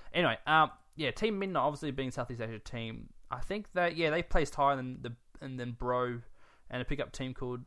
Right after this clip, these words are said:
uh, well, not pickup team, but recently formed Diamantia. I think I said that right. Please don't hate me.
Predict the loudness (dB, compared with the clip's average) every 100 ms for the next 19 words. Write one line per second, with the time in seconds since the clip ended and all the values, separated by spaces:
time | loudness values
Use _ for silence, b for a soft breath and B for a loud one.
0 | -4 -2 0 0 0 4 4 4 2 0
1 | -4 -4 -4 -6 -8 -12 -4 -4 -2 -8
2 | -4 -2 -2 2 4 4 0 -6 -6 -8
3 | -8 -10 -14 -10 -4 -2 -2 -4 -2 0
4 | 0 0 0 0 -6 -6 -8